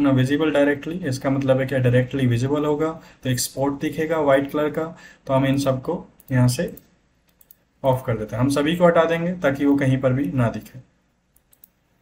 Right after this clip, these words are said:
हम top view में जाते हैं, Light select करते हैं यहाँ से ताकि कुछ और select ना हो, और यहाँ से हम इसको shift के साथ में instance copy कर लेते हैं। इंस्टेंस इसलिए कर रहे हैं कि मैं चाहता हूँ कि एक में change करूँ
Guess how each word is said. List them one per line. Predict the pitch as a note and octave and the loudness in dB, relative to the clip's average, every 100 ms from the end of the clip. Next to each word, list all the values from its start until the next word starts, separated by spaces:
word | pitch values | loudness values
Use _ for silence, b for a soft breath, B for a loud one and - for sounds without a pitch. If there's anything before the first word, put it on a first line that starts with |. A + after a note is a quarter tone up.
| _ _ _ _ _ _ _ _ _ _ _ _ _ _ _ _ _ _ _ _ _ _ _ _ _ _ - _ C3 | _ _ _ _ _ _ _ _ _ _ _ _ _ _ _ _ _ _ _ _ _ _ _ _ _ _ -20 _ -6
हम | A#2 | -4
top | B2+ B2 | 0 0
view | D3 D3+ | 0 -2
में | D#3 | 0
जाते | D#3 D3 D#3+ | -2 -2 -6
हैं, | F3 B B B _ | -10 B B B _
Light | A2+ A#2+ B2+ | 0 2 2
select | - C3+ C#3 | -2 -4 -4
करते | D3 C#3+ D#3 | -6 -6 -4
हैं | |
यहाँ | D3+ D3+ | -4 -4
से | E3 D#3+ | -6 -4
ताकि | C3 A#2+ | -4 -4
कुछ | B2 - | -6 -2
और | B2+ | -4
select | - C#3+ C#3 | -2 -4 -2
ना | C#3+ | 0
हो, | C#3+ D#3 E3+ - - | 2 0 -6 -12 -6
और | A#2 A#2+ | -2 0
यहाँ | A#2+ A#2+ | 0 -2
से | B2+ | -2
हम | B2 B2 | 2 2
इसको | B2 D3+ D#3 - _ _ _ | 0 -4 -12 -14 _ _ _
shift | - F3+ F3 - | -6 -4 -4 -6
के | - | -8
साथ | D#3 C#3 C3 C#3 | -2 0 0 0
में | D3+ F#3 - _ _ | -2 -4 -14 _ _
instance | C#3 C#3 - D3 E3 - - _ _ | -4 -4 -2 -4 -4 -8 -14 _ _
copy | C3+ B2 A#2+ | 0 2 0
कर | G#2+ | -4
लेते | G#2+ A#2 | -6 -4
हैं। | B2 | -2
इंस्टेंस | B2 D#3 - | -2 -4 -6
इसलिए | F3 E3+ | -4 -4
कर | E3+ | -2
रहे | D#3+ E3 | -4 -6
हैं | |
कि | D3+ | -2
मैं | C#3+ | 0
चाहता | C#3 C3+ C#3 | 2 0 2
हूँ | C#3+ C#3 | 2 2
कि | C#3+ | 0
एक | C#3 C#3 | 0 0
में | C#3 | 0
change | C#3 C#3 C#3 | 2 0 0
करूँ | C#3+ D#3 | -2 -6